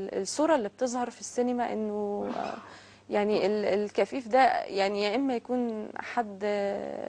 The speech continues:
شحات، يا إما حد بيعمل حاجة خارقة. يعني، يعني اتصلحت الصورة شوية إلى حد ما في أفلام يعني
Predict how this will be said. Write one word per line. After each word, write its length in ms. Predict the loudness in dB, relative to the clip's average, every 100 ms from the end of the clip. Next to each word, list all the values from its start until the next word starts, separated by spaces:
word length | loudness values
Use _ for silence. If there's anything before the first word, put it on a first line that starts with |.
| -10 -6
شحات، 640 | -4 -4 2 4 4 2
يا 200 | 0 0
إما 800 | 0 -2 0 0 0 -2 -2 -4 -2
حد 380 | 0 0 0
بيعمل 420 | -2 2 2 2 0
حاجة 260 | 0 0
خارقة. 600 | -4 -4 -4 -2 0 -2 -2 -20 -20 _ _ -6
يعني، 380 | -2 0 -2 -6 -12 -20 -20 _ -20 -6
يعني 500 | 4 4 4 2 -2
اتصلحت 800 | -4 -2 -2 2 4 4 2 -2
الصورة 380 | -6 -4 2 2
شوية 480 | 2 2 4 4 4
إلى 100 | 0
حد 320 | 0 -2 -2
ما 340 | -2 2 2
في 160 | 4 2
أفلام 560 | 2 0 0 0 -4 -8 -8
يعني 580 | -4 -2 -2 0 -2